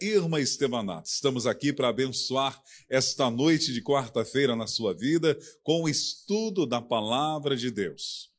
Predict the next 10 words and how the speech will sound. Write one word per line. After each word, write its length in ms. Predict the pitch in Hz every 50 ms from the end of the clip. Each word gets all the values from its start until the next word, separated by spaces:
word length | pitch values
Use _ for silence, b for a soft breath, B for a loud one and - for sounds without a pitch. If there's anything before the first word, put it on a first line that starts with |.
| _ _ b b b b b -
Hoje 380 | 190 180 143 170 175 170 170 - -
eu 100 | 147 139
vou 160 | 135 156 160
começar 640 | 156 156 143 139 123 - - - 147 147 143 143 - -
uma 240 | 143 147 143 131 120
série 760 | - - - - - 170 165 151 143 117 101 92 87 80 - B B B B B B
de 240 | 98 117 160 165 165 165 156
estudos 680 | 143 - - - - 196 214 220 208 214 180 - -
que 180 | - - 170 143
vão 480 | 113 104 135 156 165 175 175 175 175